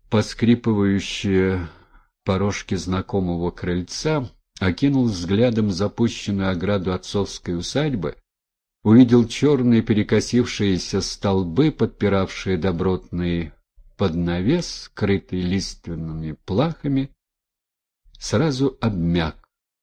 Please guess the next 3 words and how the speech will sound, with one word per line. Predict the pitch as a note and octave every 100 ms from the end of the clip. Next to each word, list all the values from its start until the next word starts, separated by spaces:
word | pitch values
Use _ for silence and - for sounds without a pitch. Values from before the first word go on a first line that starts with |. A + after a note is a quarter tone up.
| _
обессилел. | G2+ G2+ G#2 - - - E2 C#2+ C#2 - -
Никаких | G2+ C#3+ D3 C#3+ F#3 F3+
признаков | - C3+ C#3 C3 C3 - B2+ A#2